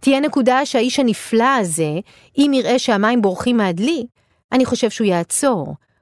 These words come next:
הוא יגיד, "אני לא יכול לשאת באחריות ולהישאר בתפקידי לנוכח מה שקורה כאן. מצפוני לא מאפשר לי את זה." הרצי הלוי צריך להיכנס עם שאר ראשי הזרועות לחדר של נתניהו. הם צריכים להתכנס, לדבר בינם לבין עצמם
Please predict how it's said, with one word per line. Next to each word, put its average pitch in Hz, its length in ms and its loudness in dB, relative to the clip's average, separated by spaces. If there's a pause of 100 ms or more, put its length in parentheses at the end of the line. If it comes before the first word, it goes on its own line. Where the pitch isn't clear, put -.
הוא 233 120 0
יגיד, 214 440 0 (580)
"אני 202 200 2
לא 208 80 0
יכול 302 280 2
לשאת 247 300 0
באחריות 240 460 0
ולהישאר 214 380 0
בתפקידי 226 680 0 (320)
לנוכח 226 440 0
מה 190 100 0
שקורה 180 440 -2
כאן. 123 260 -10 (420)
מצפוני 240 440 0
לא 277 100 2
מאפשר 269 400 -2
לי 233 160 -2
את 147 80 -6
זה." - 120 -14 (680)
הרצי 262 300 2
הלוי 240 280 2
צריך 254 240 0
להיכנס 247 460 0
עם 240 80 2
שאר 247 400 0
ראשי 240 200 0
הזרועות 220 500 2
לחדר 247 360 0
של 254 140 -4
נתניהו. 240 560 -2 (520)
הם 170 80 0
צריכים 196 300 0
להתכנס, 208 760 -2
לדבר 196 580 2
בינם 226 360 2
לבין 247 240 0
עצמם 175 500 -2